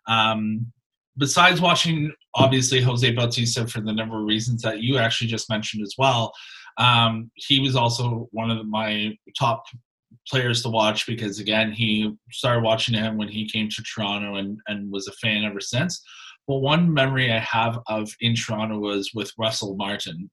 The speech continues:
And with Russell Martin, uh, I was a season seat holder for twenty fifteen, twenty sixteen, and I got access to the field during, like, one of the giveaways, or it was, came with the package or something like that. I can't fully remember. But anyway, when I'm down on the field,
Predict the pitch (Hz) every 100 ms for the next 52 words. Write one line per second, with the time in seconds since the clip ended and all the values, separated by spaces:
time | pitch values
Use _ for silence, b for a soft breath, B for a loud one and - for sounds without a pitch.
0 | - 110 110 107 104 - 135 139 147 123
1 | 117 113 110 117 B B B - 104 104
2 | 104 110 107 107 - 127 117 - 120 -
3 | 110 117 113 110 104 101 - 107 107 113
4 | - 113 110 107 107 104 - 196 190 -
5 | 143 131 123 B B B - 127 123 120
6 | 113 117 123 127 - 117 117 135 120 -
7 | - 110 - 117 117 110 127 107 107 107
8 | 120 113 107 98 107 104 104 104 101 104
9 | 101 95 95 95 95 104 104 98 - 120
10 | 107 107 - - 104 - 104 98 95 110
11 | 98 95 95 95 - 104 - 101 95 92
12 | 101 101 98 B B B - 131 127 117
13 | 117 120 113 127 135 127 117 - 180 143
14 | 131